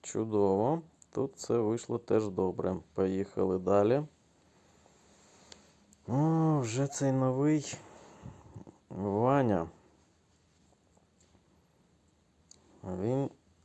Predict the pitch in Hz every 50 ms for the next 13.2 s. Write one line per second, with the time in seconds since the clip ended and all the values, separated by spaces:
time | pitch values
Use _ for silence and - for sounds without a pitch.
0 | _ _ _ _ _ _ _ _ _ _ _ _ _ _ - - - - 104 104
1 | 104 101 - - - 104 101 - - 113 113 107 101 - - 101 98 95 104 117
2 | 127 120 107 101 101 92 90 92 98 101 104 104 101 98 95 - - 87 92 101
3 | 98 95 95 95 98 98 98 92 92 95 87 82 87 85 - - - - - -
4 | - - - 98 _ _ _ _ _ _ _ _ _ _ _ _ _ _ _ _
5 | _ _ _ _ _ _ _ _ _ _ _ _ _ _ _ _ _ _ _ _
6 | _ _ _ _ _ _ _ _ _ _ _ _ _ _ _ _ _ _ _ _
7 | _ _ _ _ _ _ _ _ _ _ _ _ _ - - - - - - -
8 | - - - - - _ _ _ _ _ _ - _ - - 90 95 104 98 -
9 | _ _ - - - 113 117 123 120 120 - - - 123 - - 123 117 110 98
10 | 92 101 110 113 113 101 95 104 110 110 110 113 120 127 143 156 160 147 127 107
11 | - - - 104 101 107 120 123 117 - - 110 110 107 110 110 107 - _ -
12 | - 107 117 123 120 110 104 101 95 90 - - - - - - - 107 104 107
13 | 107 104 104 98